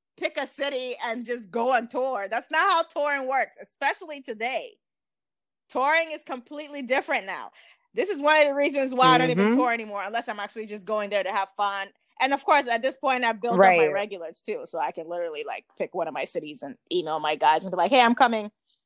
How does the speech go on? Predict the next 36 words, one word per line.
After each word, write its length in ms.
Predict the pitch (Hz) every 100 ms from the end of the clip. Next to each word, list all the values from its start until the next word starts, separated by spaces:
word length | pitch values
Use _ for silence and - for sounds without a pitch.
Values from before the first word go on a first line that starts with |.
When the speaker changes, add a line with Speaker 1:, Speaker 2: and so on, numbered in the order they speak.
| _ _ -
Speaker 1:
I 80 |
need 160 | 202 220
a 60 | 214
guarantee," 640 | 214 214 214 240 208 196 _ -
and 180 | 165
they'll 160 | 175 165
see 180 | - 190
me. 160 | 127 - _ _ _ _ _
So 840 | - - 214 175 170 156 139 127 - _ 165
Speaker 2:
Exactly. 800 | 165 156 165 170 - 160 151 156
Speaker 1:
but 240 | 214 185 -
if 200 | 214 208
you're 220 | 240 254
new, 460 | 254 247 277 320 466 - _ _ _ -
don't 340 | 208 277 622 679
just 340 | 539 508 -
pick 180 | - -
any 220 | 330 330
city 260 | 370 320 320 269
unless 420 | 254 254 269 -
you 140 | 320
have 180 | 311 294
the 60 | 285
money 280 | 269 269 277
to 80 |
blow 400 | 294 214 226 226 240
to 180 | 254 208 240 180
do 100 | 240
your 200 | 240 220
market 320 | 214 220 247
research. 460 | 208 196 202 185 202 _ _ _ _ _ _ 185
Don't 340 | 247 320 494
just 240 | 440 453 -
pick 160 | 349
any 200 | 359 339
city 340 | 359 330 320